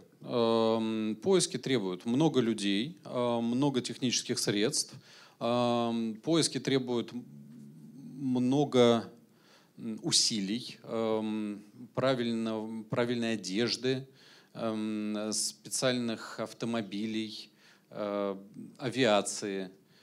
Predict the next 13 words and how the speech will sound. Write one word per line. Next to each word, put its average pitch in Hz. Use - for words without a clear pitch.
эм, 107
разных 113
занятных 110
животных, 95
типа -
лошадей, 95
там, 92
собак 95
специально 92
подготовленных 92
и -
так 92
далее. 90